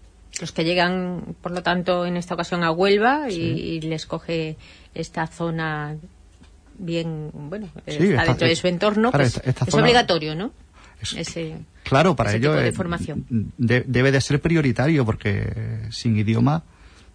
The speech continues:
Speaker 2: no se puede acceder a ese segundo estadio que ya es el trabajo, que ya es,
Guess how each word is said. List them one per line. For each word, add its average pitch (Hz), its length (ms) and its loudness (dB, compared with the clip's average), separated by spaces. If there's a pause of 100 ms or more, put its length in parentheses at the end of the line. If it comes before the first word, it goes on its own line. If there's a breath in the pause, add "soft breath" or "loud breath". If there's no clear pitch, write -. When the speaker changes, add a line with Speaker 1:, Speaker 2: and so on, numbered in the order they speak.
(120)
Speaker 2:
no 131 300 4
se 123 180 0
puede 120 260 2
acceder 117 400 2
a 113 240 4
ese 123 220 0
segundo 113 440 2
estadio 110 400 2
que 101 120 -2
ya 98 180 -2
es 101 60 -2
el 104 100 -4
trabajo, 123 560 0
que 110 120 -4
ya 104 200 -2
es, 104 160 -2